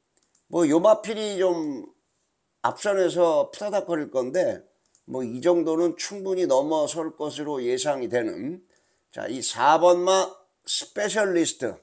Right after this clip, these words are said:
자, 요 놈을 대가리로 놓고 가는데요. 자, 이 사 번 마 스페셜리스트는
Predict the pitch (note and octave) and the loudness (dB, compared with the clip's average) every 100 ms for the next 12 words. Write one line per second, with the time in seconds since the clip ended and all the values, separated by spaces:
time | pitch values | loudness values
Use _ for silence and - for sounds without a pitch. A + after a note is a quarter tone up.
0 | _ _ _ _ _ _ B2+ B2 E3+ G#3 | _ _ _ _ _ _ 0 4 4 4
1 | G3+ F#3 C3 E3+ F3 F3 C3+ D3+ D3+ B2 | 0 0 2 2 4 2 2 0 -2 0
2 | C3 C#3 G2 F2+ D#3 - _ _ _ _ | 0 0 -4 -8 -8 -14 _ _ _ _
3 | _ _ _ _ _ _ _ _ _ - | _ _ _ _ _ _ _ _ _ -6
4 | C#3+ B2 D3+ F#3 G#3+ A3+ A#3 G#3+ - - | -4 -4 2 2 2 -2 0 0 -2 4
5 | B3 B3+ B3+ A#3+ G3+ F#3 - G3+ G#3 A#3 | 4 6 6 6 2 -4 -2 -2 -2 -2
6 | A3+ | -4